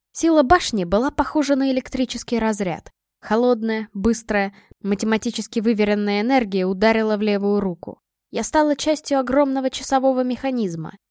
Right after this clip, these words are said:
Я чувствовала каждый зубец миллиона шестеренок, каждый щелчок реле, каждое движение поршня. Это была сила порядка, сила сжатой пружины, готовой вот-вот распрямиться.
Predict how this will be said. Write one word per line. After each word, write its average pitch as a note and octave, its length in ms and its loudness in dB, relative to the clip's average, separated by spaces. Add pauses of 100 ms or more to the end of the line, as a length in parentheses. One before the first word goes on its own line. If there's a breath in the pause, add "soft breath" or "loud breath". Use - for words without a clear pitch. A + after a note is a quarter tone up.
(160)
Я F#3+ 160 -2
чувствовала A3 480 0
каждый G#3+ 380 0
зубец G#3+ 440 -2
миллиона G#3+ 460 0
шестеренок, G#3+ 760 -2 (260)
каждый B3+ 320 0
щелчок B3+ 460 -2
реле, G3 480 -2
каждое A3 380 0
движение G3+ 520 -2
поршня. F#3 580 -8 (340)
Это A#3 200 0
была C#4 240 4
сила C#4+ 360 0
порядка, C4 600 0 (360 soft breath)
сила A3 420 0
сжатой G#3 400 0
пружины, G#3+ 500 0
готовой G#3+ 460 -2
вот-вот G#3 400 -2
распрямиться. G3 720 -6